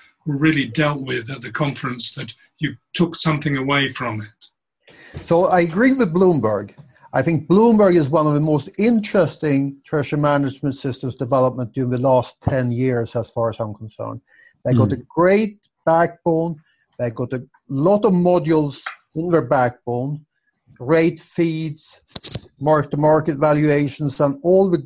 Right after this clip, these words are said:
Speaker 2: good stuff that a lot of the basic treasury management systems are missing, but also have the strength to drive it to become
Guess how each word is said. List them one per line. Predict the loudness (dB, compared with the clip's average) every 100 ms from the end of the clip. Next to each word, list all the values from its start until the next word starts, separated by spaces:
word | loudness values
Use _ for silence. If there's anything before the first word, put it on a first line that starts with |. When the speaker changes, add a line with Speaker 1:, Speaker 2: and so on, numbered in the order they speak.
| 2
Speaker 2:
good | 2
stuff | 0 -4 0 0 -2 -10 _ _ _ -2
that | 0
a | 0
lot | 2 2 2 -2
of | -2
the |
basic | 0 0 0 -4 -8
treasury | -4 -4 -2
management | -2 -4 -8 -12
systems | -8 -10 -8 -10
are | -10 -10
missing, | -6 -6 -6 -4
but | -2 2
also | 4 4 2 2
have | 2 2
the | -2 -2
strength | -8 -12 -2 2 2 0 -2 -10 _ _ _
to | -10
drive | -4 0 4 4 2
it | -2 -8 _ _
to | -14
become | -14 -8 0 2 2 0